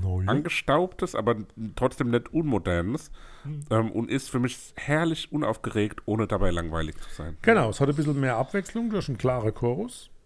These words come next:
Speaker 1: Sie könnte sich zu Beginn auf eine Tonart einigen, das wird mir schon viel helfen. Und ich finde, es singt ein bisschen gelangweilt.
Speaker 3: Ja, hab ich auch stehen, dass die, der Gesang ein bisschen monoton irgendwie ist.
Speaker 1: Ja.
Speaker 3: Ich mag aber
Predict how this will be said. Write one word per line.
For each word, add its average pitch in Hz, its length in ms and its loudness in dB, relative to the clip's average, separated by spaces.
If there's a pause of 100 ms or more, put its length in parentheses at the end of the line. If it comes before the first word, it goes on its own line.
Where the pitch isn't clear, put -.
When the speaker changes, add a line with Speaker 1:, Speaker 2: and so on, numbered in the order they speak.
(1500)
Speaker 1:
Sie 151 260 0
könnte 202 360 8
sich 196 420 2
zu 147 140 4
Beginn 160 480 2
auf - 340 -4
eine 135 280 4
Tonart 180 460 0
einigen, 175 500 -2
das - 200 -6
wird 147 180 -4
mir 127 120 -2
schon 120 260 -4
viel 123 300 -2
helfen. 175 520 -2 (340)
Und 156 500 2
ich 147 180 -2
finde, 180 280 0
es 135 220 -4
singt 214 220 0
ein 160 80 -2
bisschen 208 300 -2
gelangweilt. 98 680 -2
Speaker 3:
Ja, 143 320 -2
hab 131 140 -4
ich - 80 -6
auch 113 120 -2
stehen, 107 200 -4
dass 101 180 -4
die, 107 540 -2
der 104 160 -2
Gesang 113 240 -2
ein 107 80 -10
bisschen 139 240 -6
monoton 117 460 -4
irgendwie 107 240 -4
ist. - 260 -8
Speaker 1:
Ja. 135 260 -2
Speaker 3:
Ich - 160 -10
mag 127 240 0
aber 120 300 0